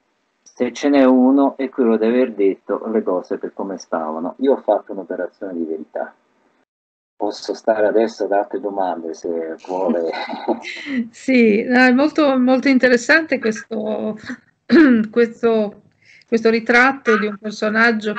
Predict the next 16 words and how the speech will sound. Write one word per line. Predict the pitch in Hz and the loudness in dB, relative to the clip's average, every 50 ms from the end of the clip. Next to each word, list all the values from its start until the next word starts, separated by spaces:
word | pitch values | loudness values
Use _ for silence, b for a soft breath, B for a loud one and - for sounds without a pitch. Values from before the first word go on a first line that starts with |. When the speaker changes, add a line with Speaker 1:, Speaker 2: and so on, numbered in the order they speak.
| - | -8
Speaker 2:
che | - - 240 220 220 220 220 220 214 208 | -4 -4 -2 2 2 4 4 4 2 0
giustamente, | 202 226 220 220 - 240 226 226 247 277 302 294 285 - - 226 220 214 208 202 196 B B B B B B B | -2 -4 -4 -2 -2 0 0 2 2 0 -2 -4 -4 0 2 2 4 4 2 0 -2 B B B B B B B
eh, | - 220 214 214 214 214 - | -2 0 0 0 0 -2 0
è | 220 220 | 2 2
molto | 233 262 320 320 - | 4 4 2 2 2
interessante | 277 240 220 226 208 202 - - 220 226 233 233 233 226 220 208 202 196 - _ | 0 2 2 0 -2 -2 -2 0 2 2 2 0 2 2 0 0 0 -4 -6 _
il | - | -6
discorso | 190 226 220 220 - 240 233 240 - 220 | -4 -4 -4 0 2 2 2 2 0 -8
sulla | - - 233 226 220 220 | -8 -8 -10 -6 -6 -8
sospensione | 220 - 240 226 226 - 233 226 226 226 - 247 240 233 214 | -4 -2 -2 -2 -2 0 0 0 0 0 2 2 2 2 2
del | 208 208 208 196 196 196 | 0 -2 -4 -6 -6 -2
tempo, | - 208 202 190 190 196 196 - 208 202 | -2 -2 0 0 -4 -6 -10 -8 -8 -8
no? | 214 208 220 226 226 | -6 -4 -4 -4 -6
Sulla, | 220 - 220 208 202 202 196 202 202 | -6 -8 -8 -4 -2 -2 0 0 -2
Speaker 1:
Ah, | 196 | -4
sì. | - | -6